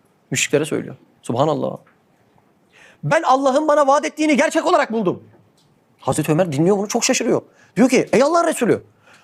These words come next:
ruhsuz cesetlere nasıl hitap ediyorsun?" Efendimiz Aleyhisselam ne diyor biliyor musunuz? "Benim söylediklerimi siz onlardan daha iyi duyamazsınız.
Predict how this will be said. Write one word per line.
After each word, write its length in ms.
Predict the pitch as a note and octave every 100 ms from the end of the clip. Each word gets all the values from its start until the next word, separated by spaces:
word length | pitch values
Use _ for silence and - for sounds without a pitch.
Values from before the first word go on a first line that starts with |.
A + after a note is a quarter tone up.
| _ E3
ruhsuz 340 | A3+ - B3
cesetlere 400 | E4 E4+ F4+ D#4
nasıl 200 | A#3 F#4
hitap 200 | F#4+ G4
ediyorsun?" 380 | G4 C4 - F#2 _ _ _ _ _ _ _ _ -
Efendimiz 240 | C#3+ C3
Aleyhisselam 240 | C3+ C3+
ne 60 | D3+
diyor 120 | C#3+
biliyor 120 | F#3+
musunuz? 220 | G#3 _ - _ _ - _ -
"Benim 360 | B2 A3+ C4 A3+
söylediklerimi 880 | A3+ A3+ A3 A#3+ A#3+ B3+ D#4 D#4+ _ _ _ _ _
siz 480 | - - G3+ E3+ - -
onlardan 580 | D#3+ D#3+ D#3 D#3+ D#3
daha 220 | C#3 D3+ F3+
iyi 320 | E3 G#3 G3+ _ _ _ _ _
duyamazsınız. 720 | C#3 C3+ B2 - _ -